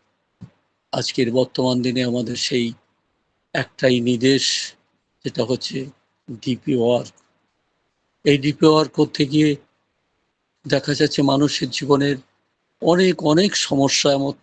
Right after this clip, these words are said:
এমনকি মৃত্যুর মুখ থেকে মানুষ ফিরে চলে আসছে, জীবন্ত হয়ে উঠছে। এর চাইতে আমাদের আর ভালো দিক কি আছে, ভালো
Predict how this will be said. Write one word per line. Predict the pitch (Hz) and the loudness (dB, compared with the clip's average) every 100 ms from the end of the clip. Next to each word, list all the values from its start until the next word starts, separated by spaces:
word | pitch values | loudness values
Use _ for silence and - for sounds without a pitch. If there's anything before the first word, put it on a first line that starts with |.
| - | -8
এমনকি | - 135 135 - 131 127 _ _ _ - | -2 -2 -2 -2 -2 -2 _ _ _ -4
মৃত্যুর | 131 143 143 - 139 | 2 2 2 0 0
মুখ | 127 147 156 | 2 0 0
থেকে | - 143 | -6 -2
মানুষ | 135 127 131 123 - - _ _ _ _ _ | -2 -2 -4 -6 -8 -12 _ _ _ _ _
ফিরে | - - 127 | -10 -2 -2
চলে | 113 135 120 120 | -2 -2 0 -2
আসছে, | - - - - 123 _ _ _ _ _ - | -4 -6 -4 -6 -8 _ _ _ _ _ -4
জীবন্ত | 139 127 139 143 | -4 -2 -2 -4
হয়ে | 135 127 123 | -6 -2 -2
উঠছে। | 123 107 - - - _ _ _ _ _ _ - | -4 -6 -10 -10 -16 _ _ _ _ _ _ -4
এর | 131 - | -4 0
চাইতে | 139 135 139 | 0 0 -2
আমাদের | 123 127 135 127 _ _ _ _ _ _ _ _ _ _ _ _ _ - | 0 0 -2 -4 _ _ _ _ _ _ _ _ _ _ _ _ _ 0
আর | 147 135 | 0 0
ভালো | - 143 143 147 131 _ _ _ _ _ - | -2 0 4 4 2 _ _ _ _ _ -2
দিক | 156 175 - | 0 0 -4
কি | 160 139 | 2 2
আছে, | 127 - 127 - _ _ _ _ _ | 2 -4 -8 -10 _ _ _ _ _
ভালো | 135 147 151 | -2 4 4